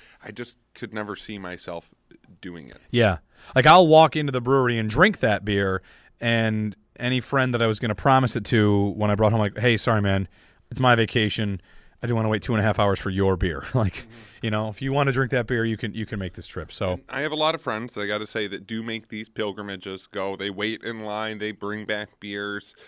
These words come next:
Speaker 1: uh, and I thank them very much. I don't quite have the patience for it.
Speaker 2: Yeah.
Speaker 1: You know, for me, that, you know, uh, whether a beer is good or great depends not only on the quality of the beer, but the time and place. And after waiting around for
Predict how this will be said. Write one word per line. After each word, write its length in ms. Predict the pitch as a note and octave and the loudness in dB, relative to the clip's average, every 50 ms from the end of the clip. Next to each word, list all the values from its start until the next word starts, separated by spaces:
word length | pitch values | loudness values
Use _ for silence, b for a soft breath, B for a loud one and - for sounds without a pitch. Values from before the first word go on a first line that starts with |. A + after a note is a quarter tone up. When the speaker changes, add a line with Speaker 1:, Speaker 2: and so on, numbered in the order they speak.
| b b b b b | b b b b b
Speaker 1:
uh, 220 | G2+ G2 G2 G2+ - | -4 -4 -4 -4 -6
and 140 | G#2+ G2+ G2 | -8 -10 -10
I 80 | G2 | -10
thank 400 | - - - - G2+ G2+ - _ | -12 -12 -12 -12 -12 -12 -14 _
them 200 | - G2 F#2+ F#2 | -14 -14 -14 -14
very 460 | F2+ G2 F#2+ F#2 F#2 F#2+ F#2+ F#2 F2+ - b b b b | -14 -14 -12 -12 -12 -14 -14 -14 -16 -18 b b b b
much. 460 | F2+ F#2 F2+ E2 - - - - - b b b b b b b b b | -14 -12 -12 -12 -12 -14 -18 -20 -20 b b b b b b b b b
I 120 | - F#2+ G2+ | -14 -12 -12
don't 160 | B2 C#3+ C3 | -12 -14 -14
quite 260 | - C#3 C3 C#3 C3+ | -12 -12 -10 -10 -8
have 160 | C3 C3 A#2 | -10 -10 -12
the 60 | A2+ | -12
patience 460 | - A2+ A#2 A2+ A2+ - - - - - | -14 -14 -14 -14 -14 -16 -20 -20 -20 -20
for 260 | _ - - - - | _ -18 -16 -14 -14
it. 80 | - - _ _ _ | -16 -18 _ _ _
Speaker 2:
Yeah. 120 | F#2+ F2 E2 | -12 -12 -10
Speaker 1:
You 60 | G2 | -10
know, 80 | G2 F#2+ | -12 -12
for 160 | - A#2 A2 | -10 -10 -8
me, 180 | A2 A#2+ C3 | -8 -6 -6
that, 160 | C3 A#2+ A2+ - | -6 -6 -8 -8
you 100 | G#2 G#2 | -8 -8
know, 180 | G2 F#2+ F#2+ G2 | -8 -8 -8 -8
uh, 320 | - G#2+ G#2 - - - - _ _ _ _ _ _ _ _ _ - | -8 -10 -12 -12 -14 -20 -20 _ _ _ _ _ _ _ _ _ -14
whether 300 | - G#2+ A#2+ A#2+ C3 A#2 | -10 -8 -6 -4 -4 -6
a 60 | G#2+ | -6
beer 320 | F#2 - A#2 A2+ A2+ A2+ G#2 | -8 -8 -8 -6 -6 -6 -6
is 120 | F#2+ F2 | -6 -8
good 260 | - - A#2 A#2 A2+ | -8 -8 -6 -6 -6
or 80 | G#2+ G2 | -6 -8
great 480 | - - G#2+ A2 A2+ - - - - - | -8 -6 -6 -6 -6 -6 -8 -14 -20 -18
depends 420 | - - - A2+ A2 G#2+ G#2 - | -18 -12 -10 -8 -8 -8 -8 -10
not 160 | A2 G#2+ A2 A2 | -8 -8 -6 -6
only 240 | A2 A2 A2 G#2+ | -6 -6 -6 -8
on 60 | G2+ G2 | -8 -10
the 60 | F#2+ | -8
quality 440 | - - G#2+ G#2 G#2+ G#2 G#2 G#2 G2 | -6 -2 -2 0 0 -2 -2 -4 -6
of 60 | F#2+ | -8
the 60 | F#2 | -8
beer, 220 | G2 G2+ G#2 G#2 | -10 -8 -8 -8
but 160 | G2+ - - - | -10 -12 -14 -20
the 80 | G2 | -20
time 460 | - - - G#2+ G#2 G#2 G#2+ G#2 G2+ | -20 -16 -12 -10 -8 -8 -8 -8 -8
and 160 | F#2+ F#2 F2+ _ | -10 -12 -16 _
place. 400 | _ - G2+ G2+ G#2+ G#2+ - - | _ -8 -8 -8 -8 -8 -10 -12
And 80 | F#2+ F#2+ | -12 -10
after 220 | G2 - - F#2 | -10 -10 -10 -8
waiting 380 | F#2 G2 G2+ G#2 G2+ G#2 G2 G2 | -6 -4 -4 -4 -4 -4 -6 -6
around 520 | F#2+ F#2+ G2 G2 G2+ G2+ G2+ G2+ G2+ F#2+ | -6 -4 -4 -2 -2 -2 -4 -4 -8 -10
for 280 | - - G2 G2 G2 | -10 -10 -10 -8 -10